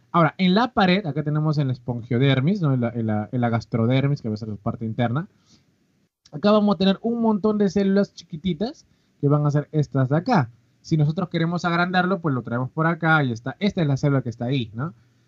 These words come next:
Es esa, esa célula que está ahí, no sé si lograrás verlo, ahí está. Ahí. Esta que está ahí, lo hemos agrandado, está acá, ¿no? Ahí está. Pues esta célula que está acá se va a llamar el cuanocito. ¿Cómo funciona esto? Esta cosa que parece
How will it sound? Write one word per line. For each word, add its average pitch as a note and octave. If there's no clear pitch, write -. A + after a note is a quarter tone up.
Es C3
esa, A#3+
esa A#3
célula A3+
que G3
está F3
ahí, F#3
no E3+
sé C3
si -
lograrás A2
verlo, B2
ahí A2
está. G#2+
Ahí. D#3+
Esta C#3+
que A#2+
está C3+
ahí, E3+
lo D3
hemos C3
agrandado, B2
está A#2
acá, A#2
¿no? A#2
Ahí A2+
está. G#3
Pues -
esta G#3
célula G3+
que F3+
está F#3
acá F#3+
se E3+
va D#3+
a E3
llamar D#3
el D3+
cuanocito. G#2+
¿Cómo G#3+
funciona F3+
esto? -
Esta F3+
cosa E3+
que E3
parece D3+